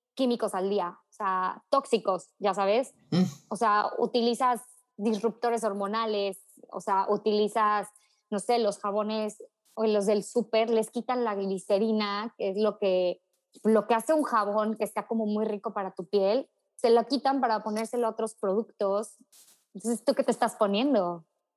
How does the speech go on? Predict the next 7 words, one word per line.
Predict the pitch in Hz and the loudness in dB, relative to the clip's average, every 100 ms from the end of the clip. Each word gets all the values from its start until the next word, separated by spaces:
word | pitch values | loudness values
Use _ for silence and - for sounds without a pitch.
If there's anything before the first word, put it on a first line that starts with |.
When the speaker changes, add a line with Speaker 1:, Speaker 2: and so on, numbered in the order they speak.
| _ _ _ _ _ - | _ _ _ _ _ 0
Speaker 1:
sea, | |
literal | 220 233 233 233 | 2 2 2 2
te | 262 | 0
estás | 254 226 | -2 -6
poniendo | 247 240 226 | -2 -2 0
Speaker 2:
El | 226 123 | 0 0
puro, | 117 110 107 | 0 0 -2